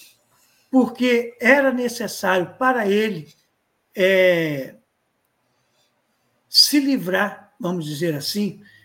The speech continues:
de algum mal físico. É, esse, essa vida intrauterina pela qual ele passou pode ter sido, é, uma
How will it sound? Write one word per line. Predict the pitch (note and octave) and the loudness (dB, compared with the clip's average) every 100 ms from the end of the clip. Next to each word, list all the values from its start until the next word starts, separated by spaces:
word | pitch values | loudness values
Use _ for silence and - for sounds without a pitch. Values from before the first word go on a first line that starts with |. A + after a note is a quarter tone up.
| _ _ | _ _
de | F3 A#3 | -2 2
algum | A#3 A3 B3 A#3+ | 2 2 2 4
mal | G#3 G3+ G3+ G3 - _ _ _ | 4 4 4 0 -12 _ _ _
físico. | - - A#3 G3+ - - G#3 - _ _ _ _ _ _ _ _ _ _ _ - - B3 | -10 2 2 2 -4 -12 -14 -16 _ _ _ _ _ _ _ _ _ _ _ -20 -8 0
É, | B3 C4 A#3 | 0 0 0
esse, | A#3+ - B3+ - | 0 -2 -8 -4
essa | A3+ A3+ - | -4 0 0
vida | F3+ E3+ C4 D4+ G#3 D#3+ B2+ - _ _ _ _ _ _ | -2 -2 -2 0 -4 -6 -8 -18 _ _ _ _ _ _
intrauterina | B3 C#4+ C4 B3+ B3 B3 G#3 F#3 F#3 E3 C#3+ - - - _ _ - | -2 -2 -2 -4 -2 -2 -2 -4 -6 -6 -8 -14 -20 -20 _ _ -4
pela | G#3 G3+ | -2 -2
qual | - G#3+ A3+ | -4 -6 -4
ele | A3 | -6
passou | A3 G#3 - - E3+ C3 - _ _ _ - | -6 -8 -6 -6 -6 -6 -12 _ _ _ -4
pode | A#3 A#3 | -4 -2
ter | B3 | -6
sido, | A3 - B3 A3 A#3 A3 - - | -6 -6 -6 -4 -6 -6 -12 -4
é, | G3+ G3+ G3 F#3 F3+ - - | 2 4 4 2 -2 -8 -10
uma | A3 A3+ G#3+ G3+ F3 C#3 | -4 -2 0 0 -2 -4